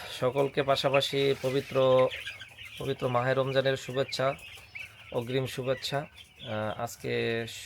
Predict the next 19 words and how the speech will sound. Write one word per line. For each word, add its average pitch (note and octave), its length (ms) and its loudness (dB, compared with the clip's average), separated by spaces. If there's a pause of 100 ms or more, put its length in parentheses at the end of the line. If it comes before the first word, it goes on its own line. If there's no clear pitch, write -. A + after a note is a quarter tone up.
শুক্রবার, C3 440 0 (100)
তো A2+ 440 -2
আগামী A#2+ 360 0
দিন, A#2+ 240 -4
আহ, - 1200 -2
রাত্রি, B2+ 560 0 (160)
দিবাগত B2 400 2
রাত্রি B2+ 460 2 (500)
আমরা A2+ 380 2
সেহরি B2+ 360 0
খাবো। B2+ 360 2
তো A2+ 260 0 (180)
সকলেই, D3 540 4
আহ, A2+ 280 4
আমরা B2 180 2
প্রস্তুতি D3 480 0
নেই, C3+ 180 4
আহ, - 1500 -4
যেন A2+ 200 -2